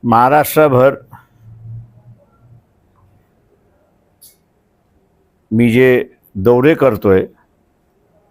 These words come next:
त्यामध्ये ओबीसींकडून एक प्रश्न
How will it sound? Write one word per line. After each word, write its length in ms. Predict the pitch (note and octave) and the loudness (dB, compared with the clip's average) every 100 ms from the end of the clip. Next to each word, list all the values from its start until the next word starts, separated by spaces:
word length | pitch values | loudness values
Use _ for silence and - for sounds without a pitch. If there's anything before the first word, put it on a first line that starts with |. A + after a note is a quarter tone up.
| _ _ _ _ _ _ _ _ _ - | _ _ _ _ _ _ _ _ _ -4
त्यामध्ये 480 | A#2+ B2+ C3 B2+ C#3+ | -2 0 0 2 0
ओबीसींकडून 1000 | F#2+ A2+ B2+ A2+ C#3 B2+ A#2+ B2 C3 C3 A#2+ | 0 -2 -2 -2 -2 -2 -4 -4 -4 -4 -2
एक 200 | B2 - | -2 -2
प्रश्न 380 | A2 A2 - B2+ | -2 -2 -2 -2